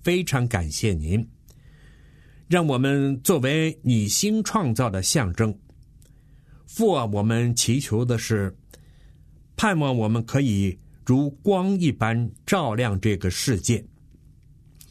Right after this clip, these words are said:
让我们这些被拯救的人可以感恩。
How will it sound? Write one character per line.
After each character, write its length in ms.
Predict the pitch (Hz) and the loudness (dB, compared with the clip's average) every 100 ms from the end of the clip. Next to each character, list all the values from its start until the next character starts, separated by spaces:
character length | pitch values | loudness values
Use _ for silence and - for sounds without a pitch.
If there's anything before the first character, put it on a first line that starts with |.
| - - - - - | -20 -20 -20 -20 -8
让 240 | 160 170 151 | 0 2 2
我 140 | 123 | 2
们 140 | 117 127 | 2 2
这 140 | 151 | 0
些 420 | 123 135 135 131 - - | 0 0 0 -2 -6 -2
被 240 | 202 147 | 0 2
拯 280 | - 123 95 | 0 0 0
救 220 | 101 147 | 0 0
的 140 | 113 98 | 0 -2
人 420 | 87 87 117 120 - - - - | 0 0 2 0 -6 -20 -20 -4
可 180 | 131 | 0
以 180 | 139 139 | 2 0
感 400 | 139 107 76 67 73 | 0 -2 -4 -8 -2
恩。 240 | 120 131 | 0 0